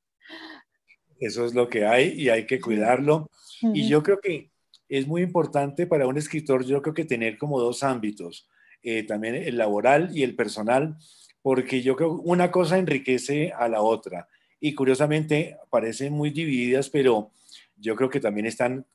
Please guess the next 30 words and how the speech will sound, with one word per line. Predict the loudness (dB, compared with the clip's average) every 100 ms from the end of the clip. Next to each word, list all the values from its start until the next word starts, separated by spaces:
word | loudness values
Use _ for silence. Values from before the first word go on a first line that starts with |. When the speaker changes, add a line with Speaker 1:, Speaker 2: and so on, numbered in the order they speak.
| _
Speaker 1:
muy, | -10 -6 -6 -6 -8 -8
y | -4 -4 -6
muy | -6 -8 -4
íntimamente | -4 0 0 0 -2 -2
ligadas, | 2 4 2 2
tal | -2
como | -2 -2 0
lo | -2
has | -2
dicho | -8 -8
tú. | -6 -6 -6 -14 -20 -14
La | -6
manera | -4 -2 0
de | 2
abordar, | 2 0 2 2 2
de | -2
pensar, | -4 -8 -2 0 -2 _ _ _
te | -10
permite | -8 -6 -4 -2
alejarte | -2 -2 -6 -6
un | -10 -6
poco, | -8 -2 0 0 -2 -10 _ _ -14
eh, | -8 -8 -8
de | -8 -2
todo. | 2 4 2 -4 -20 -20 -20 _
Eh, | 0 2 4 0 -2
Raquel, | 0 0 0 0
te | 0
quería | 2 2
preguntar, | 2 0 2 4 4 0